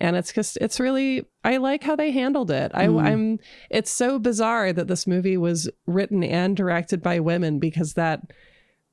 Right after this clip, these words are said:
Speaker 1: basically never happened or happens. And I, I'm amazed that it happened for kind of like, like, can you imagine what this movie would be like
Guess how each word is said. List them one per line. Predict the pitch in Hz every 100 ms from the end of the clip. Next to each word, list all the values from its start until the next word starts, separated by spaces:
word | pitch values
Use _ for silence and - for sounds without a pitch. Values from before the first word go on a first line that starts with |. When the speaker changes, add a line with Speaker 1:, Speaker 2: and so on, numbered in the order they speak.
| _ -
Speaker 1:
basically | 233 240 254 - 202
never | 180 190 190 190
happened | 165 170 175 175 175 165
or | - 160 165
happens. | 175 170 170 156 135 147 160
And | 165 160
I, | 151 160 151 -
I'm | - 170
amazed | 170 170 165 160
that | 170
it | 160
happened | 165 160 170 160
for | - 160
kind | 180 170
of | 160
like, | 156 151 - - _ _ _ _ _ _ -
like, | 208
can | - 240
you | 302 302
imagine | 247 180 156 151 165 180 175
what | 165 170
this | 156 170
movie | 151 151 156
would | 151 151
be | 147
like | 151 151 156